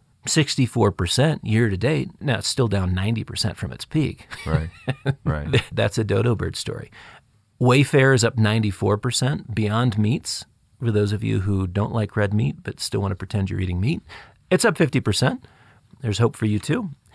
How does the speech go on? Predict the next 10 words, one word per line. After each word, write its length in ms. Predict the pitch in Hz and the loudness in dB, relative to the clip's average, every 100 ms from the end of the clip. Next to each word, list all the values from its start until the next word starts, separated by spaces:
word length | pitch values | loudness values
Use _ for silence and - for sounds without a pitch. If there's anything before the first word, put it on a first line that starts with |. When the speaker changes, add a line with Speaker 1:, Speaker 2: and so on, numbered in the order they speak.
| - | 0
Speaker 1:
Lending 640 | 123 165 202 202 190 190 | 6 8 8 8 6 4
Tree 420 | - 175 190 185 | 0 0 2 4
up 160 | 127 - | 2 2
seventy-nine 500 | 139 131 127 120 131 | 2 4 4 4 2
percent, 400 | 131 - 123 - - | 0 0 -2 -4 -8
Expedia 640 | - - 156 156 127 104 | -4 -2 0 2 2 0
thirty-two 440 | 123 123 127 127 | 2 2 2 -2
percent, 360 | - 107 95 - | -4 -4 -4 2
airline 380 | 143 160 113 90 | 6 6 4 0
stocks, 560 | - 76 - - - | -8 -10 -12 -12 -12